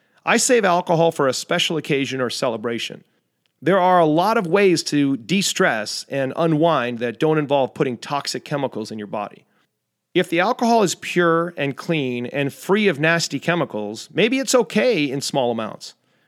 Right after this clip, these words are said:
But all the other stuff that happens while we drink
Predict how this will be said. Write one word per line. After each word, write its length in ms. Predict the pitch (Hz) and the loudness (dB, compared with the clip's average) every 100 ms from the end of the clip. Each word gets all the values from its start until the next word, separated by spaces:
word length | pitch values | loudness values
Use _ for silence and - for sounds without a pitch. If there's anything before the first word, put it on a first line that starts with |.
| _ _ | _ _
But 280 | 123 196 - | 0 2 4
all 180 | 220 | 2
the 160 | 247 233 | 2 2
other 240 | 185 214 | 2 2
stuff 320 | 196 - 147 - | 0 0 -2 -2
that 140 | 120 | -4
happens 520 | 131 117 123 113 110 | -2 -4 -6 -8 -6
while 220 | 135 139 | 0 2
we 120 | 131 113 | 0 -2
drink 420 | 120 113 104 | -4 -6 -8